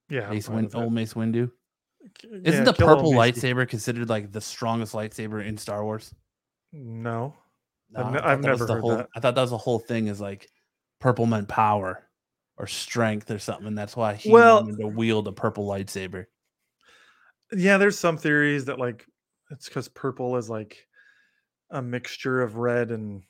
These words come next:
Speaker 1: is it blue or something like that? I don't know. It, it's sin-,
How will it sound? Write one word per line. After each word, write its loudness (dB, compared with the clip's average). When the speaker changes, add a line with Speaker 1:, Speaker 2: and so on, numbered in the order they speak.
Speaker 1:
is -18
it -20
blue -6
or -2
something -10
like -6
that? -2
I -8
don't -10
know. -10
It, -14
it's -14
sin-, 2